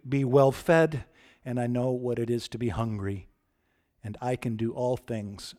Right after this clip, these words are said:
through Christ who strengthens me." Please pray with me.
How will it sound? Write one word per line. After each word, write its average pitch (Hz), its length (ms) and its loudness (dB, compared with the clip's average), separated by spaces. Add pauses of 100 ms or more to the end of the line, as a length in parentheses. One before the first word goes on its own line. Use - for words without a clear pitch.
(100)
through 113 180 -8
Christ - 520 -6 (220)
who 104 120 -12
strengthens 101 640 -10
me." 107 260 -16 (1080)
Please 101 220 -10
pray 107 220 -6
with 95 200 -10
me. 104 180 -18